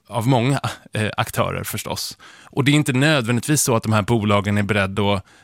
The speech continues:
att säga upp sina intäkter från den europeiska marknaden, men, men kanske i en vecka. Alltså,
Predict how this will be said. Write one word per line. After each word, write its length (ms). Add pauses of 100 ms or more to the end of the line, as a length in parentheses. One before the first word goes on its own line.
(140)
att 120
säga 400
upp 180
sina 240
intäkter 600
från 120
den 100
europeiska 480
marknaden, 640
men, 140
men 220
kanske 300
i 40
en 60
vecka. 440 (160)
Alltså, 260